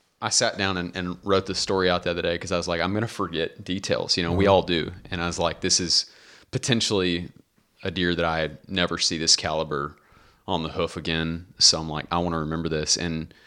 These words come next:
Speaker 1: it's kinda cool. The guy that, the guy that connected me with this property, we, we were connected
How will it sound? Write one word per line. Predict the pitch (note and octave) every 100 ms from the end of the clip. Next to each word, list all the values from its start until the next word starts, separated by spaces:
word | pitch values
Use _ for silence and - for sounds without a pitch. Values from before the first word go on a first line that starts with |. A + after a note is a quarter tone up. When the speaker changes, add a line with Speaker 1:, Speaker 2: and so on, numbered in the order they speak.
| - -
Speaker 1:
it's | - -
kinda | - A#2+
cool. | B2+ G#2+
The | F2+
guy | F#2+ G#2 G#2+
that, | F#2 F2 -
the | F#2+
guy | F#2 F#2+ G2
that | F#2 F2+ -
connected | - F#2 -
me | F#2
with | F2
this | F2
property, | - F2 F2+ F#2 E2
we, | E2 F2+
we | G2 G2
were | G2 E2+
connected | - F2 F2 G2 - D#2 E2 G#2